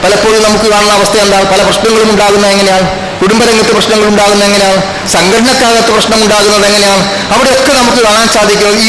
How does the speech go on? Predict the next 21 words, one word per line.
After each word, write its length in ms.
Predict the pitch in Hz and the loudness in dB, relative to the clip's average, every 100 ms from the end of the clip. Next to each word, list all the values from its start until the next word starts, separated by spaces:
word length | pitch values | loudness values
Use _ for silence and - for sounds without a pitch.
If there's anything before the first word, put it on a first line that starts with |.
| 214 | 0
ഇണക്കം 400 | 208 208 247 220 | 0 -2 -2 0
നഷ്ടപ്പെടുകയാണ്, 760 | 175 - 185 165 143 123 98 98 - - - - - | -2 -2 -2 0 0 0 -2 -4 -10 -12 -12 -12 -6
മാനസികമായ 760 | 208 269 349 294 294 269 262 277 | -2 0 0 0 0 0 2 2
അടുപ്പം 460 | 226 208 - 254 | 0 0 0 0
നഷ്ടപ്പെടുകയാണ്. 800 | 220 - 240 208 185 160 120 98 - - - - - | 0 -2 -2 -2 0 0 0 -2 -6 -10 -12 -12 -4
ഒരേ 460 | 147 190 233 285 294 | -2 0 0 0 0
കാറിൽ 400 | 233 233 262 269 | 0 0 0 0
ഒരേ 320 | 214 226 269 269 | 0 0 0 0
സീറ്റിൽ 300 | 269 277 262 | 0 0 0
ഒരു 100 | 240 | 0
ഭാര്യയും 440 | 226 214 247 254 220 | 0 0 0 0 0
ഭർത്താവും 520 | 214 214 247 254 247 | 0 0 0 0 0
ഇരുന്ന് 360 | 226 247 247 | 0 0 0
സഞ്ചരിക്കുമ്പോൾ 720 | 208 202 240 214 240 220 247 262 254 - - - - | 0 0 -2 -2 -2 0 0 0 -2 -4 -8 -8 -4
പരസ്പരമുള്ള 680 | 185 202 - 247 240 240 233 | -2 -2 -2 0 0 0 0
ഇണക്കം, 380 | 226 226 247 | 0 0 0
മാനസികമായ 600 | 226 220 247 262 254 247 | 0 0 0 0 0 0
അടുപ്പം 300 | 247 240 262 | 0 0 0
ഉണ്ടാകുന്നില്ല. 580 | 262 254 254 254 240 196 | 0 0 0 0 0 0
രണ്ട് 140 | 220 254 | 0 0
ലോകത്താണ്, 580 | 247 240 247 190 - | 0 0 0 -2 -2